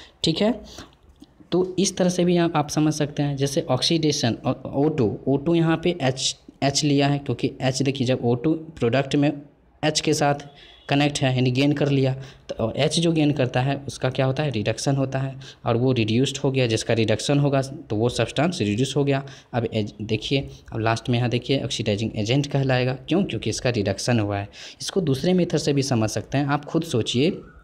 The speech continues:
कि अगर यहाँ पे ऑक्सीडेशन, यहाँ पे, यहाँ से समझते हैं हाइड्रोजन से, कि हाइड्रोजन यहाँ पे अगर ऑक्सीडेशन हुआ हाइड्रोजन का, तो यहाँ पे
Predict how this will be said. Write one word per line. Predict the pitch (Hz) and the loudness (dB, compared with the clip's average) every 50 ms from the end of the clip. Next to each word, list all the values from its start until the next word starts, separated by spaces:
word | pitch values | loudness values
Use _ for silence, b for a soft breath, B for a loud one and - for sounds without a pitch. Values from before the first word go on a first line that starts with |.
| - - - - - - - - - - - | -20 -20 -20 -20 -20 -20 -20 -20 -18 -10 -4
कि | - 165 | -2 0
अगर | - 135 120 117 117 147 165 | 2 2 2 2 2 2 2
यहाँ | 180 175 156 139 127 117 123 - | 2 2 2 4 2 2 2 2
पे | 131 151 175 - B B B B B B - | 2 0 0 -2 B B B B B B -4
ऑक्सीडेशन, | 135 123 120 - - - 180 165 156 139 135 - 143 135 139 143 139 - | -4 -2 -2 -2 -2 -2 0 2 2 2 2 2 2 2 0 0 -2 -2
यहाँ | - 123 120 127 127 - | -2 0 0 0 0 0
पे, | 147 139 143 - | 0 -2 0 0
यहाँ | 127 123 120 143 | -2 0 0 2
से | 135 147 135 | 2 2 2
समझते | 135 123 113 110 104 - - | 2 2 0 0 -2 -2 -2
हैं | 123 139 170 170 B B B B B B | -2 -2 -2 -6 B B B B B B
हाइड्रोजन | - - 120 113 117 120 127 131 | -6 -4 -2 0 2 2 2 2
से, | 131 - 139 | 2 2 0
कि | 131 139 143 | 0 2 0
हाइड्रोजन | 117 117 123 117 127 127 123 156 180 | 2 2 0 2 2 0 2 2 2
यहाँ | 190 165 151 147 143 | 2 2 2 2 2
पे | 147 147 | 2 0
अगर | 131 123 135 135 135 - - - - | 0 2 0 -2 -4 -4 -12 -10 -10
ऑक्सीडेशन | 127 - - - 147 135 127 127 - 170 165 165 | -8 -6 -2 -2 0 2 2 0 2 2 2 2
हुआ | 143 131 | 4 2
हाइड्रोजन | 123 123 123 104 107 104 113 104 104 | 2 2 0 0 0 0 0 -2 -2
का, | 101 - 139 151 175 170 B B B B B B B | -2 0 0 0 0 -2 B B B B B B B
तो | - 156 | 0 0
यहाँ | 143 131 135 131 156 180 190 190 | 2 2 2 2 2 2 0 2
पे | - 127 120 135 180 202 | 2 2 2 2 2 -2